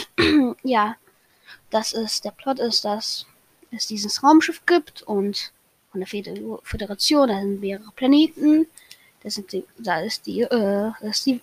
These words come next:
die Erde, die U S A, später kommen noch die Klingonen und andere Planeten. Man, man, eigentlich hört man nicht von, so ganz viel von den anderen Planeten, aber die sind halt dabei. Und ja, <clears throat> und, ähm,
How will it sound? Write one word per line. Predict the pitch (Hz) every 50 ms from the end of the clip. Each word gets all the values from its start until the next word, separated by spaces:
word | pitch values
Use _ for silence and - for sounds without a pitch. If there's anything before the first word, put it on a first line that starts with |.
| _ -
die | 247 254 -
Erde, | 190 214 208 196 190 190 196 202 196
die | 220 226 226
U | 226
S | 185 - - - -
A, | 277 302 311 320 320 339 330 294
später | - - - 208 - 190
kommen | - 220 208
noch | 196 - -
die | 202 -
Klingonen | - 226 214 226 220 254 269 285 285 277 285 285 302 - _ _ _ _ _ _ _ _ _ _ _ _ _ _ _ -
und | 220 220 220 - -
andere | 247 254 247 233 220 226
Planeten. | - - - 196 214 220 269 302 - _ 311 370 480 571 - _ _ _ _ _ _ _ _ - - - - _ _ _ _ _ _ _ _ _
Man, | - 208 220 - -
man, | - - - - - 254
eigentlich | 294 339 392 440 466 - - - - - -
hört | 262 294 302
man | 294 262
nicht | 247 -
von, | - 220 208 226
so | 233 247 220 214
ganz | 220 220 208 220 -
viel | - 240 220
von | 214 214
den | 208 190 - -
anderen | 240 240 226 - 220 -
Planeten, | - 190 196 196 233 285 - 330
aber | 349 269 226
die | 214 220
sind | 208 214 196
halt | 196 170 -
dabei. | 175 185 - 185 247 359 - - _ _ _ _ _ - - - _ _ _ _ _ _ _ _ _ _ _ - -
Und | - 285 269 269 262 262 269 269 247 - -
ja, | 294 294 277 262 247 240 226 226
<clears throat> | 233 233 214 - - _ _ _ _ _ -
und, | 311 294 294 294 254 226 233 - - 240 247 233 226 220 214
ähm, | 202 214 208 214 226 240